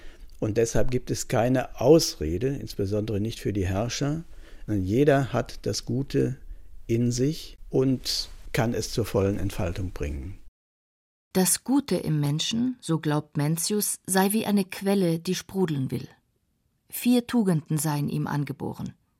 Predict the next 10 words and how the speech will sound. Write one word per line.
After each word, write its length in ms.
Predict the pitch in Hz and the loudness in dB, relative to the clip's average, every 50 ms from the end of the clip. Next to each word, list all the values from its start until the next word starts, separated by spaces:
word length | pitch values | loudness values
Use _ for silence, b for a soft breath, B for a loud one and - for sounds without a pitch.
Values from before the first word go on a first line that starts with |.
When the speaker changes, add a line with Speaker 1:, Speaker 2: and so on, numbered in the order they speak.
| _ _ _ _ _ _ - | _ _ _ _ _ _ -4
Speaker 2:
die 80 | 156 | -2
Menschlichkeit, 920 | 139 135 135 - - - - 233 233 - - - - 226 233 247 - - _ _ _ _ _ _ _ - | -2 0 0 0 -2 -2 -2 -4 -6 -8 -8 -8 -6 -6 -6 -6 -10 -16 _ _ _ _ _ _ _ -12
die 60 | 156 | -8
Gerechtigkeit, 960 | - 139 - - - 151 - - - 208 196 - _ - - 202 190 185 - b b b b b b b b b _ _ - | -6 -6 -6 -6 -8 -8 -8 -10 -10 -10 -12 -12 _ -10 -10 -10 -10 -10 -12 b b b b b b b b b _ _ -4
die 140 | 165 165 151 | -2 -2 0
Sittlichkeit 1040 | 147 220 254 254 - - 160 151 - - - - - 165 190 214 _ - - - _ _ _ _ | 0 -2 -2 -2 -4 -6 -6 -6 -6 -10 -12 -10 -8 -6 -6 -8 _ -16 -20 -20 _ _ _ _
und 180 | - 233 240 _ _ | 0 0 0 _ _
das 220 | - 208 196 - - | -6 -4 -4 -2 -2
moralische 640 | 202 190 170 151 143 151 160 165 - - 202 170 | -2 0 0 0 -2 -2 -2 -4 -4 -6 -6 -6
Wissen. 320 | 160 131 - - - 113 | -6 -8 -6 -8 -8 -10